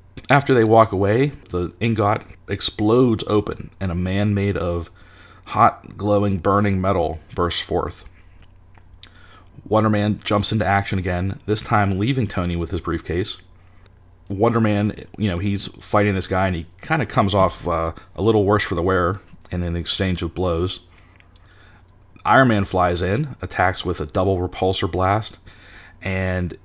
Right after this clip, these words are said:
which doesn't really seem to have an effect, but the big man,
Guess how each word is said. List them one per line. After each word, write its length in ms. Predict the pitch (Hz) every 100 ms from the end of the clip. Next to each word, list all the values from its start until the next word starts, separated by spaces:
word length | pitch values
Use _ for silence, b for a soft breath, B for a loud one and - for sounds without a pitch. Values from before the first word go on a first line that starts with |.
| - - 80
which 180 | 107 -
doesn't 240 | 143 139
really 160 | 95 104
seem 160 | - 104
to 80 |
have 180 | 92 95
an 80 | 87
effect, 360 | 80 92 110 - - - -
but 260 | 92 90 - -
the 100 | -
big 240 | 78 101 92
man, 400 | 92 92 98